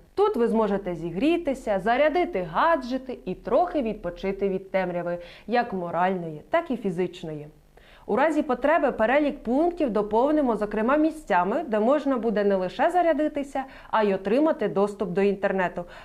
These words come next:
аби знову гортати меми про нашу незламність.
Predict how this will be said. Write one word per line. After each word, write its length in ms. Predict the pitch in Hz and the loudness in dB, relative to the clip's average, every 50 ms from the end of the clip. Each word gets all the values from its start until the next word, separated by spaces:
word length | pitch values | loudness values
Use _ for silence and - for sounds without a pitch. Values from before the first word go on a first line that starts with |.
| - - | -8 -2
аби 260 | - 214 202 214 233 | 0 0 2 2 2
знову 420 | 220 196 220 240 302 359 381 370 370 339 | 0 2 2 2 4 4 4 4 4 4
гортати 520 | 330 330 330 330 - 302 294 294 240 208 | 4 2 2 2 2 2 2 2 0 0
меми 400 | 196 190 190 220 277 330 330 311 | 0 2 2 2 2 2 2 0
про 220 | - 196 196 190 185 | 0 -2 -4 -2 0
нашу 360 | 185 185 190 196 196 - 196 | 0 0 0 0 -2 -4 -4
незламність. 800 | 185 180 175 160 165 170 170 170 165 160 160 156 - - - - | -4 -4 -4 -4 -4 -4 -4 -4 -4 -6 -10 -12 -14 -18 -20 -20